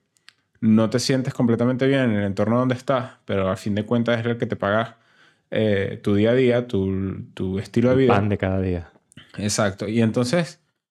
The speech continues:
Speaker 1: como estás en ese, en ese estado de aceptación,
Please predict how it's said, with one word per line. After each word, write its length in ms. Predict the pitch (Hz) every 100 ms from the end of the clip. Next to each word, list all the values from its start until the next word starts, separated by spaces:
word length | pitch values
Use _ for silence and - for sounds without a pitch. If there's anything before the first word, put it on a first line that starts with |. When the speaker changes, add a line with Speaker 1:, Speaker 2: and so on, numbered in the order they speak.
| _ _ _ _ _
Speaker 1:
como 420 | - 147 143 147
estás 440 | 131 117 131 131 135
en 140 | 165
ese, 680 | 170 156 180 175 160 123 110 110 104 _ _ _ _ _ _ _ _ _ _
en 140 | 120
ese 200 | 123 123
estado 800 | 151 - - 147 151 170 - - -
de 840 | 120 117 120 120 117 113 101 104 - _ _ _ _ _ _ _ _ _ _
aceptación, 1120 | 127 120 127 117 120 110 - 143 170 233 254